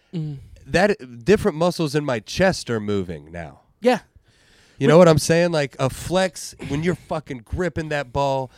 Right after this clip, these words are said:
Speaker 2: hard as fuck and you're yanking on it
Speaker 1: Yep.
Speaker 2: versus you lay your finger on the ball.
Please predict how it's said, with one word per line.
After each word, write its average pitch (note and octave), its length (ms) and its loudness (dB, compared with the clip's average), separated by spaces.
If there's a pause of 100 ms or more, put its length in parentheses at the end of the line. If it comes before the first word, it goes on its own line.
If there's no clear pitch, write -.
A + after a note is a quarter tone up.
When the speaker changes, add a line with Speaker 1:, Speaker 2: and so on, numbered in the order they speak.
(140)
Speaker 2:
hard C#3+ 340 -4
as C3+ 120 -8
fuck C#3 400 -8
and B2 220 -12
you're A#2 180 -14
yanking C3 480 -8
on A2+ 180 -6
it - 40 -20 (280)
Speaker 1:
Yep. F#3+ 140 4
Speaker 2:
versus D#3 440 -2 (180)
you C#3+ 160 -2
lay C3+ 240 4
your C#3 200 -2
finger C3 360 -6
on A2+ 140 -4
the G2 80 -10
ball. G2+ 400 -8